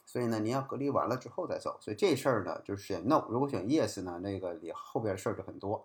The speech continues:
啊。那么他还最后一个问题就是问您十四天之内有没有一个阳性的这样的一个，呃，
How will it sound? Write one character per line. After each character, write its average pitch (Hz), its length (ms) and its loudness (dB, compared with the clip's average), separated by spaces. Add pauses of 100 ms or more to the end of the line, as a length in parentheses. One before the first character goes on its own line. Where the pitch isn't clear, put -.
啊。 170 180 -6 (460)
那 151 140 8
么 113 520 8 (1120)
他 - 120 0
还 131 160 10
最 151 140 6
后 147 120 6
一 117 80 4
个 117 80 6
问 123 140 6
题 98 160 0
就 101 120 0
是 110 80 2
问 120 180 0
您 101 180 0 (280)
十 - 240 0
四 170 180 0
天 151 220 2
之 147 100 0
内 151 340 4
有 95 160 0
没 101 140 0
有 90 240 2
一 92 60 -8
个 101 180 0 (120)
阳 87 220 -6
性 110 280 0
的 80 80 -4
这 - 120 -6
样 92 240 0
的 85 60 -6
一 87 140 -6
个， 87 600 -2
呃， 82 500 -6